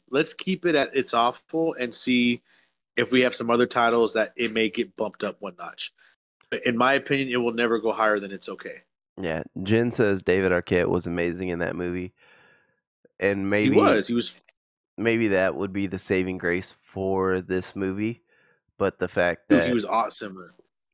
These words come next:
Speaker 2: when your lead character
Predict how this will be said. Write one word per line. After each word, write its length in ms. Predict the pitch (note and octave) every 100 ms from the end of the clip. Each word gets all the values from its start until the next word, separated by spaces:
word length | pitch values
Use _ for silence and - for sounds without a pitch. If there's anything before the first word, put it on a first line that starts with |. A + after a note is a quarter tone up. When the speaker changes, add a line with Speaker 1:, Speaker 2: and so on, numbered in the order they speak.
| _ _ _ _ _ _ _ _ _ _ _ _
Speaker 2:
when 240 | G#2 A2
your 260 | A2 B2 A2+
lead 440 | F#2+ G#2+ B2+ A#2+
character 680 | - A#2 A2 - F#2+ F2 -